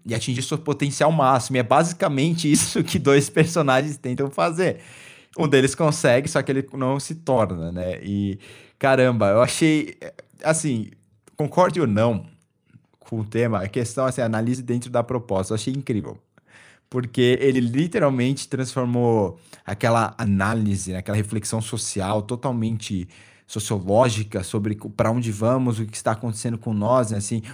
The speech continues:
usar os nossos ícones dentro daquela narrativa totalmente pessimista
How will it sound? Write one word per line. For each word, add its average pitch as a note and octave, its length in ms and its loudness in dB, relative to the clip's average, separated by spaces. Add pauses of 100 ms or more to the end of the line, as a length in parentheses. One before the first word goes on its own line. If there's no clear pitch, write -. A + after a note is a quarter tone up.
usar A#2+ 240 4
os A#2+ 120 0
nossos B2 440 -2
ícones A#2+ 400 0
dentro C3 260 -2
daquela A#2+ 340 -2
narrativa A#2 360 -4
totalmente C3 360 -6
pessimista A2+ 880 -4